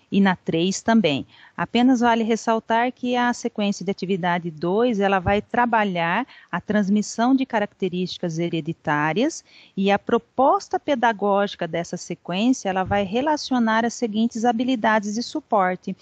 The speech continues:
Então, eu tenho a habilidade cinco do sexto ano, sendo revisitada, necessário, e também eu tenho a habilidade sete do oitavo, do oitavo ano, junto, sendo trabalhadas juntas com as habilidades que sustentam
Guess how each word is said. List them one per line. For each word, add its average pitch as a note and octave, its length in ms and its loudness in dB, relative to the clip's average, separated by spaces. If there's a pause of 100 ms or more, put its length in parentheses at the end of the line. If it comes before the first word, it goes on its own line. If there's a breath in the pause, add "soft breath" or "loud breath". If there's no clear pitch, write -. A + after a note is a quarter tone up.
(300 loud breath)
Então, G3+ 260 0
eu G#3+ 140 2
tenho A#3+ 280 2
a C4 40 6
habilidade G3 720 -2
cinco A#3 720 0
do G#3+ 140 0
sexto G3 580 -2
ano, F3+ 540 2
sendo F3+ 360 -2
revisitada, F3 960 -2
necessário, F#3 880 0 (380 loud breath)
e A#3+ 80 0
também A3+ 560 4
eu B3+ 100 2
tenho G#3+ 300 0
a A#3 60 2
habilidade A3 560 0
sete G#3 800 -2 (320 soft breath)
do A3+ 160 4
oitavo, C4 840 2 (100)
do G#3+ 160 -2
oitavo B3 680 -2
ano, F3 380 -2 (260 soft breath)
junto, A3+ 580 2
sendo A3+ 260 -2
trabalhadas G3+ 560 -2
juntas G#3 540 -2
com C4 100 0
as B3+ 160 2
habilidades G#3 800 0
que B3+ 100 -4
sustentam C4+ 880 0